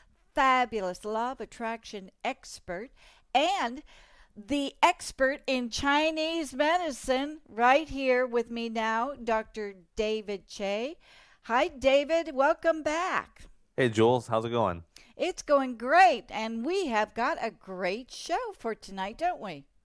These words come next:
Speaker 2: Yes, we got a lot of things to talk about. Hopefully, uh, this hour is enough. <laughs>
Speaker 1: Yeah, right. But we have a lot of questions coming in, and we have something that is really powerful, which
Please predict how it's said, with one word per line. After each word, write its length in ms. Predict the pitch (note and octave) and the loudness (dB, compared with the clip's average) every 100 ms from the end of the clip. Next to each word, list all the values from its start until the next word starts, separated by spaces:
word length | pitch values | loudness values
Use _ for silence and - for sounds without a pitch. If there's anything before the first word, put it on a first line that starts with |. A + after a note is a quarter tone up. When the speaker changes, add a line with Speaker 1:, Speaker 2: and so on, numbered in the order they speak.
| _ _ _ | _ _ _
Speaker 2:
Yes, 440 | A#2 G2+ - - | 0 0 -4 -16
we 60 | - | -8
got 140 | G2+ | -2
a 20 | F#2+ | -2
lot 260 | F#2 G#2 | 0 -2
of 100 | G#2 | -2
things 200 | - G2+ | -8 -10
to 60 | F#2+ | -8
talk 220 | F2+ F2 | -2 -2
about. 240 | F2+ E2 F2 | -2 -6 -2
Hopefully, 500 | G2 - G2 F#2 F#2 | -4 -2 -4 -2 0
uh, 160 | F2+ | 0
this 140 | F2 F2+ | -2 0
hour 320 | F#2 F2+ F2+ | 0 2 0
is 60 | |
enough. 320 | E2+ F2 F2 - | -2 -4 -4 -6
<laughs> 60 | - - - - | -4 -4 -2 0
Speaker 1:
Yeah, 380 | C4 D#4 E4+ D#4+ C4 A#3+ - | 4 8 8 6 2 -4 2
right. 240 | E4 C#4 - - - G3+ | 2 2 -10 -14 -14 2
But 420 | D4+ D4+ B3+ - | 8 10 10 4
we 340 | C4 C#4+ C#4 C4 | 0 0 2 2
have 340 | C4 B3 A3+ | 4 6 4
a 100 | A3+ | 2
lot 420 | A3 A3+ A3+ A#3+ | 2 4 6 6
of 80 | C4+ | 2
questions 840 | - A#3 A#3+ - - D4 D4 - | -4 -2 -2 -6 -10 -8 -10 -10
coming 340 | - C#4 C#4+ C#4+ | -8 -6 -6 -4
in, 220 | D4+ D#4+ - - - - | -6 -6 -14 -20 -8 -2
and 520 | C#4+ D4+ C4+ B3 G#3+ | 0 2 0 -2 -8
we 240 | A#3+ B3 | -6 -4
have 480 | A3+ A3 G#3+ G#3+ G#3+ A3+ - _ | -2 0 2 2 0 -16 -20 _
something 540 | - C4+ B3+ A3+ A#3 G#3+ | -4 -2 0 -2 -2 0
that 260 | G3+ F#3 - | 0 0 -4
is 220 | - G3 F3+ | -12 -12 -14
really 540 | G#3 A3+ C#4 C4 G#3 F3+ | -14 -10 -6 -6 -6 -8
powerful, 640 | - F#3 F3+ F3 F3+ F3+ - _ - | -8 -6 -4 -6 -8 -10 -12 _ -10
which 420 | G#3+ A#3+ A3+ | 0 0 0